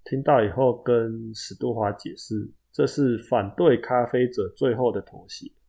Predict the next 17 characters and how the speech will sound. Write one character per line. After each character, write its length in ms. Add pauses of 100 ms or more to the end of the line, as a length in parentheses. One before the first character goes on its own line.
(220)
至 180
少 180
在 160
这， 200 (140)
也 180
门 160
这 100
边 180
是。 380 (760)
有 220
信 300
仰 180
的 120
人 260
要 160
在 200
礼 80